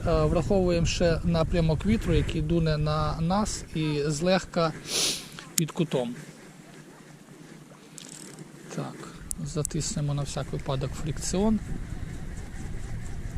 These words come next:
Ну, я вам скажу, досить приємний, в принципі, закид. Е, як ви чули, тихо, враховуючи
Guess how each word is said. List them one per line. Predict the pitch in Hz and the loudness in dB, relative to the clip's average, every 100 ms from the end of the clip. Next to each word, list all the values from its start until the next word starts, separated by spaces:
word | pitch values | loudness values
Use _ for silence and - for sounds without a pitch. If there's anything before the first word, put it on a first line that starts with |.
| - - - - - | -6 -6 -8 -8 -4
Ну, | 175 214 | 2 4
я | 202 | 6
вам | 196 180 | 4 2
скажу, | - 190 185 | 0 0 0
досить | 170 170 - 170 - - - - - - - - - | 2 0 0 -6 -8 -10 -10 -10 -8 -8 -8 -8 0
приємний, | 175 175 151 151 | 4 6 6 4
в | 139 | 0
принципі, | 160 147 156 160 | 0 0 0 2
закид. | 175 226 196 165 160 | 2 2 2 0 2
Е, | 151 147 143 - - - - - - - | 2 2 0 -2 -4 -8 -6 -4 -4 -2
як | 175 160 | 2 4
ви | 180 | 4
чули, | - 170 151 | 4 2 2
тихо, | - 220 233 - | 2 2 2 0
враховуючи | 208 196 190 190 185 196 | -2 0 4 4 2 0